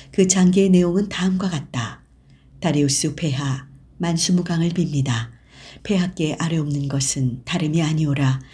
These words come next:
우리가 유다도에 가서 큰 신전을 보았습니다. 유다인들은 장로들의 지휘 아래 돌을 다듬어 벽을 쌓고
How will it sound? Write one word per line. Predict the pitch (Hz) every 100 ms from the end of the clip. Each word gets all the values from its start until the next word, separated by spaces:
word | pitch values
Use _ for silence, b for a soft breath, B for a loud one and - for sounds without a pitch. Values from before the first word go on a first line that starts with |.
| B B B
우리가 | 185 175 185 185 185
유다도에 | 190 208 202 180 156
가서 | 147 139 - 135 123 - -
큰 | - 190
신전을 | 180 - 196 196 190
보았습니다. | 185 175 170 - 135 131 123 117 - - B B B B
유다인들은 | 175 160 151 143 143 147 147 -
장로들의 | - 180 170 180 180 185 185
지휘 | - 185 180 175
아래 | 165 151 151 143 B B -
돌을 | 190 185 185
다듬어 | 165 165 156 156 147 B B -
벽을 | 196 185 202
쌓고 | 190 175 147 - 151 127 131